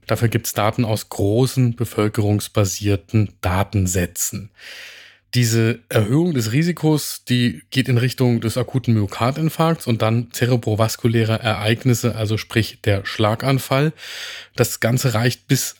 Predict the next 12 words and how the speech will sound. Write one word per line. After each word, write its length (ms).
einen 360
Monat 540
nach 440
der 320
akuten 540
respiratorischen 1200
Infektion. 920
Wahrscheinlich 560
wird 160
das 100
Ganze 280
ausgelöst 760